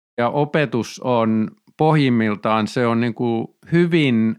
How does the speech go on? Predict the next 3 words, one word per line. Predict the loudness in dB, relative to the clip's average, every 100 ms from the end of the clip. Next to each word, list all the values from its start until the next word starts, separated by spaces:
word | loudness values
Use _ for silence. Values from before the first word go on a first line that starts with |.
| _ -2
eettistä | 0 0 -2 _ -6 -6 -4 -2
ja | 0 0 -2
ihmiskuvaan | -2 0 -2 -4 -8 -2 -2 2 2 4 2 -2